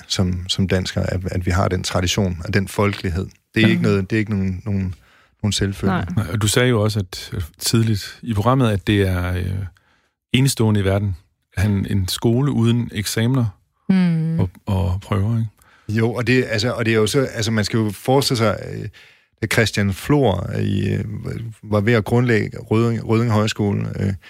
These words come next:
Speaker 1: så s-, øh, og blev spurgt, "Hvad skal sådan en højskole, øh, undervise i? Hvad skal man lære?" Så sagde han,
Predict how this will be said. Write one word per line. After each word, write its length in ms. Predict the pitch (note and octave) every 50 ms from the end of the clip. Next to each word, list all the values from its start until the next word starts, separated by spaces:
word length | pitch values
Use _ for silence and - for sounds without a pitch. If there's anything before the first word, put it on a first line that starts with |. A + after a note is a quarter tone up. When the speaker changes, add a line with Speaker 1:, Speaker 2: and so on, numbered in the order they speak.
| - - - _ _ _ -
Speaker 1:
så 180 | - - B2 A2
s-, 260 | - - - - - - - -
øh, 240 | A2+ G#2 G2+ G2+ -
og 80 | G2+
blev 160 | F#2+ A2 G#2+
spurgt, 440 | G#2 - - - D3 C#3 A#2 G2+ - - - A#2 A2 G#2+ G2+ - - A2 G#2 G#2
"Hvad 140 | A#2 B2 B2+
skal 180 | - - A#2+ G#2+
sådan 120 | - C3 A2+
en 60 | G#2
højskole, 680 | F#2 A2+ A#2+ A#2+ A#2 - - A#2 A2 A2 G#2+ G2 F#2+ - -
øh, 180 | G#2 G2 G2 F#2+ - - - -
undervise 520 | - C3 B2+ C#3+ C#3 A#2+ A#2 F#2+ - A#2
i? 20 | G#2
Hvad 140 | G#2+ A#2+ A#2
skal 160 | - B2+ A2+
man 240 | G#2 F#2+ G2 G2+ G#2
lære?" 260 | G#2 A2+ B2 B2+ A#2 - _ _
Så 40 | A#2+
sagde 140 | - C3 A#2+
han, 60 | A2